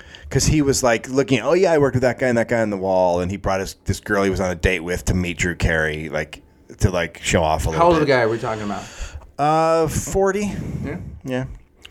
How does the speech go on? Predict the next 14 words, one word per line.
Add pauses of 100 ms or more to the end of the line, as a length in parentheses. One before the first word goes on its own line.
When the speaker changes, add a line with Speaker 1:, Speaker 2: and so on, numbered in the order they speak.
(1600)
Speaker 1:
So
he
comes
back, (920)
and
he
compliments
a
joke (380)
that
Drew
told. (240)
Speaker 2:
Oh,
yeah.